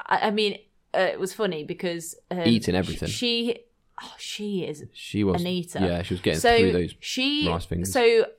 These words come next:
Speaker 1: our other friends ha-, were really organised and had a lunchbox for their kids, uh, for, like, snacks and stuff like that.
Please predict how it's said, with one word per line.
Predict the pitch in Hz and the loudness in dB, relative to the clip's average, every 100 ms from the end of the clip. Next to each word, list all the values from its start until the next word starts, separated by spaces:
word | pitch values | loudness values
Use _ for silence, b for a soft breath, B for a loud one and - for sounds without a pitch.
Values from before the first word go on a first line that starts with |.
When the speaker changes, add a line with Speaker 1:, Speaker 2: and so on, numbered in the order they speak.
| _ _ | _ _
Speaker 1:
our | 226 226 | 6 8
other | 254 220 | 6 2
friends | - 175 170 175 180 _ _ | -2 -2 -4 -10 -14 _ _
ha-, | 190 196 | -8 -6
were | 185 | -4
really | 190 240 214 185 | -4 0 2 2
organised | 170 165 151 156 | 0 -4 -4 -6
and | 160 | -6
had | 175 165 | -6 -4
a | |
lunchbox | 175 175 - - - - | -6 -6 -8 -10 -10 -10
for | 175 | -8
their | 160 139 | -4 -6
kids, | - 147 143 - b b b - | -6 -10 -12 -20 b b b -8
uh, | 170 170 165 160 - | -6 -4 -6 -6 -8
for, | - 208 | -6 2
like, | 180 170 | 4 2
snacks | - 190 - - 165 | -2 -4 -6 -10 -12
and | |
stuff | 165 175 - | -8 -6 -2
like | 165 | -2
that. | 170 160 - | 0 -4 -6